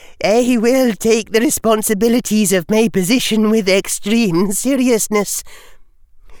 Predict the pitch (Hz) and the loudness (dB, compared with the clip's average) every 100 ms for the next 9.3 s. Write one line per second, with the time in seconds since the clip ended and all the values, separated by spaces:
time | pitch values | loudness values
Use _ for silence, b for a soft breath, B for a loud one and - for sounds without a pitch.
0 | - 220 339 262 B - 285 302 226 180 | -2 4 4 4 B -2 2 4 2 2
1 | 254 233 196 - 226 294 233 202 190 226 | 2 4 2 2 2 4 4 2 4 2
2 | 220 233 226 202 262 - 247 240 247 - | 2 0 0 0 0 0 -2 0 0 -2
3 | B B B - - - - 220 214 220 | B B B -14 -16 -14 -2 0 2 4
4 | 254 233 196 202 190 214 170 165 247 208 | 4 4 2 2 2 0 0 -2 0 2
5 | 202 233 240 214 - 196 226 233 254 190 | 2 4 2 0 -2 0 2 2 2 2
6 | 208 240 233 - - 262 226 175 202 B | 2 2 -2 -6 -2 0 2 2 -2 B
7 | B B - - - - - - - - | B B -18 -18 -20 -20 -20 -20 -16 -2
8 | 214 262 220 254 320 - 359 302 320 254 | 0 2 2 2 2 2 2 2 2 2
9 | 254 220 233 | 2 2 0